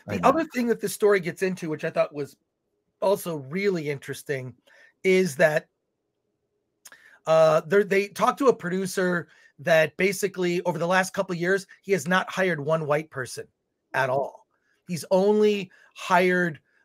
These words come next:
Speaker 2: uh, you know, people of color, uh,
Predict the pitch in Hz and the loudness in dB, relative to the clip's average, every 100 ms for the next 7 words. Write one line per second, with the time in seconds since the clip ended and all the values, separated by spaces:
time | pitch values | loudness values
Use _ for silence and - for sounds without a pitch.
0 | _ 143 147 139 - _ _ _ _ _ | _ -2 0 -2 -4 _ _ _ _ _
1 | _ 180 160 135 139 _ _ 196 185 202 | _ -6 -6 -6 -10 _ _ -14 0 0
2 | 185 - 185 190 185 180 180 - _ _ | 0 -2 0 2 0 -2 -4 -6 _ _
3 | - 143 139 135 | -4 -2 0 -2